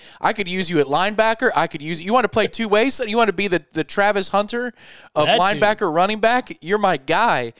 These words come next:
Speaker 2: Um, but yesterday's game featured a lot of things, which was, uh, a lot of points for Georgia. <laughs> Um, the deficiencies of what we are, but we didn't have our heart either. So it's like, not only were you not talented enough, you were broken in spirit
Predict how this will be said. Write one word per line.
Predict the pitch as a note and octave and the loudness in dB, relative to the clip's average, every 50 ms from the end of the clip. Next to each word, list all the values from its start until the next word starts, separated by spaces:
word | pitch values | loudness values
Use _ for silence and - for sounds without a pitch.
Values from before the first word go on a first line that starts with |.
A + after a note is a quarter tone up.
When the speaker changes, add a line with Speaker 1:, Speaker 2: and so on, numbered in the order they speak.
| - - - - - _ _ | -20 -20 -20 -20 -20 _ _
Speaker 2:
Um, | - C#3+ D3+ D3+ D3+ D3+ - _ _ _ _ G3 D#3+ | 0 2 2 2 2 0 -2 _ _ _ _ _ _
but | - G3+ F#3 - - E3+ E3+ _ _ | 0 0 0 0 -4 -16 -20 _ _
yesterday's | F3 E3+ F#3 G#3 G#3+ - - B3 A#3 A#3 A#3+ A#3 - | -4 0 0 0 0 0 -6 -2 -2 0 0 -2 -6
game | - C#3+ C3+ B2+ B2+ B2 B2+ A#2+ _ _ _ _ _ _ _ _ _ _ _ _ _ _ | -4 -4 -4 -2 -4 -6 -10 -14 _ _ _ _ _ _ _ _ _ _ _ _ _ _
featured | - - G#3 G#3 - G#3+ F#3 | -8 -6 -6 -4 -4 -2 -2
a | F#3 | 2
lot | E3+ D#3+ D3 C3 | 2 2 2 2
of | A2+ - | -2 -4
things, | - A2 G2+ G#2 G#2 | -10 -12 -12 -12 -10
which | G#2 C3+ C3 - - | -8 -8 -8 -6 -2
was, | C#3+ C3+ B2+ B2 A#2+ - - - - _ _ _ _ _ _ _ _ _ _ | -2 0 0 0 -2 -6 -8 -8 -12 _ _ _ _ _ _ _ _ _ _
uh, | - A2+ F#2+ D#2 C#2+ | -20 -18 -18 -18 -18
a | - | -6
lot | B2+ C3+ D3 D3 | -2 0 0 0
of | - | -2
points | - F3 F3+ E3+ - | -4 -6 -4 -4 -6
for | E3+ | -8
Georgia. | D#3 C3+ C3+ D3 - - C3+ - - - - G#3+ F#3+ - - | -6 -4 -4 -4 -4 -4 -6 -6 -6 -4 -4 -4 -4 -2 0
<laughs> | B3+ G3+ D3+ - - - F#4+ D#4+ - - | 0 0 0 0 -4 -12 -14 -14 -6 -2
Um, | - D#3 D3 D3 C#3+ C3 B2 A#2+ A2+ G#2+ _ _ _ _ _ _ _ _ _ _ _ _ _ _ _ _ | 0 0 2 2 2 0 -2 -4 -12 -20 _ _ _ _ _ _ _ _ _ _ _ _ _ _ _ _
the | - D3+ | -8 -4
deficiencies | C#3 D#3 - - D4 - - A#3+ G#3 - A3 G#3+ G3 | -4 -4 -2 0 -2 -2 -2 -4 -6 -4 -4 -4 -4
of | G3+ F#3 | 0 0
what | G#3+ G#3 G3+ | 0 0 2
we | G#3+ G#3 | 2 4
are, | G#3 G#3 G#3 | 4 4 2
but | D#3+ E3 D#3 | 2 -2 -2
we | E3+ A3 | 0 -2
didn't | A3 G3+ | 0 0
have | G3 F#3 D#3 | 0 2 2
our | C3 | 0
heart | B2 - - D#3 C#3 B2+ - _ | 0 0 0 2 2 2 0 _
either. | - G#2+ A2 G#2 G2 G#2 - - | -12 -12 -12 -12 -14 -16 -12 -8
So | - C3+ | -4 -4
it's | C3 C3 - - | -4 -4 -2 -2
like, | D#3+ C#3+ C3+ C#3+ | -2 -2 0 0
not | E3 E3+ F3+ | 0 2 2
only | G#3 A3+ B3 A3+ | 2 2 2 0
were | F3+ F3 | -2 -2
you | E3 D3+ | -2 0
not | D3 D#3 D3 - - | 0 0 0 0 -2
talented | D#3+ E3+ E3+ D#3+ C#3 - C#3 B2 | -2 -2 0 0 -2 -4 -4 -6
enough, | A#2 A2+ A#2+ A#2 A#2+ - | -4 -2 -4 -4 -4 -4
you | F3 F#3 | -8 -2
were | D#3+ C#3+ C3 | -2 -2 -2
broken | A2+ _ C#3 C#3+ D3+ D#3+ - - D3+ C#3 | -2 _ 0 0 0 0 -2 -6 -10 -10
in | - - A#2+ | -10 -12 -10
spirit | A2+ - - - - - - G3+ F#3+ C#3 F#2+ - _ - - | -8 -6 -6 -6 -8 -6 -6 -4 -4 -4 -6 -8 _ -20 -20